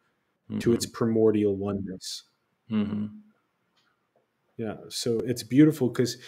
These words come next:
Speaker 1: you can basically find a power law of the
Speaker 2: <clears throat>
Speaker 1: most common conditionings, and then also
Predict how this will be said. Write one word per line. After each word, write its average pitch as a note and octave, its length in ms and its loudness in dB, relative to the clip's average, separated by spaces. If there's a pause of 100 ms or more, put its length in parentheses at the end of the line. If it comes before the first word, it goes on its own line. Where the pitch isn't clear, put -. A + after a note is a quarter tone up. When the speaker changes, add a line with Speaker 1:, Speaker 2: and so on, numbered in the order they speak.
(220)
Speaker 1:
you C#3 140 4
can C#3 220 4
basically C#3+ 500 4
find B2+ 340 2
a A2 40 -2
power A#2 520 4
law G2+ 360 4
of - 120 4
the - 140 0
Speaker 2:
<clears throat> A2 120 0
Speaker 1:
most - 180 -2
common A2 640 -2 (280)
conditionings, G#2+ 960 0 (560)
and A2+ 240 0
then A2 400 0
also A2+ 600 2